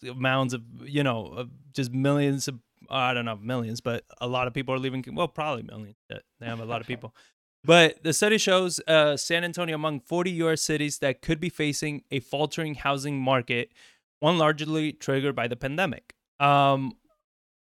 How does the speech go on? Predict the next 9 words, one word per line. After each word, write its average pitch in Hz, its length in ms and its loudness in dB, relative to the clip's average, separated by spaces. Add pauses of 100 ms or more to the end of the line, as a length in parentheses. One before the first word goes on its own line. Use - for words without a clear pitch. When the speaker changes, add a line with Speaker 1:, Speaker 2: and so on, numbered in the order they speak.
(360)
Speaker 1:
all 202 200 10
forty 196 360 4
are 160 120 6
among 165 260 2
the 165 80 -4
two 170 240 -2
hundred 160 240 -2
largest 143 400 -2
cities. 240 540 0